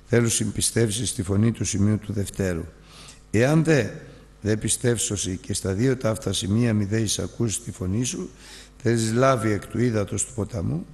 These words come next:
και θέλεις σχίσει αυτό επί της ξηράς, και το είδωρ το οποίο θέλεις λάβει εκ του ποταμού θέλει γίνει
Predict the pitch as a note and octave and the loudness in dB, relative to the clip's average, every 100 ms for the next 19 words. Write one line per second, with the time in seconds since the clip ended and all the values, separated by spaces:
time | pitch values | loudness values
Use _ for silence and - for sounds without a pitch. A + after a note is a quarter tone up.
0 | - - - - G#2+ G#2+ G#2+ G#2 - B2 | -18 -20 -20 -8 0 2 2 2 2 2
1 | A#2 G#2+ F#2+ - G#2+ - - F#2+ - - | 2 0 -2 0 0 -2 -4 -4 -4 -4
2 | F#2+ A2+ - - - - - - G2+ A2+ | -2 -2 -6 -12 -14 -20 -20 -6 -2 2
3 | A#2 A#2+ A#2 A2 G#2 - A2+ - G#2+ G2 | 4 4 2 0 -4 -2 -4 -2 -2 -2
4 | F#2+ A#2 A#2 G#2 F#2 - A2 F#2 F2+ G#2+ | 0 0 2 0 -4 -8 -8 -4 -2 0
5 | C#3+ F3 - - - - - - A2+ A2 | 0 -4 -12 -18 -20 -20 -6 0 2 2
6 | G2 G#2 G#2+ G#2+ | 2 4 4 4